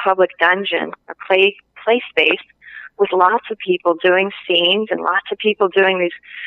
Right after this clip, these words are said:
these really crazy kind of new things. It was all new to me. It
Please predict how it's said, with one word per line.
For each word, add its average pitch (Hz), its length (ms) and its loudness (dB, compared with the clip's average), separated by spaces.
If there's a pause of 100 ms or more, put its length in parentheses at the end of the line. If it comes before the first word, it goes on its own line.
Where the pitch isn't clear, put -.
(200)
these 196 180 2
really 214 480 6 (200)
crazy 233 400 2 (120)
kind 185 160 -2
of 165 100 -2 (600)
new 214 320 4
things. 214 280 4
It 196 40 4
was 185 180 2
all 226 160 4
new 214 180 2 (120)
to 190 40 -14
me. 180 360 -2
It 214 120 2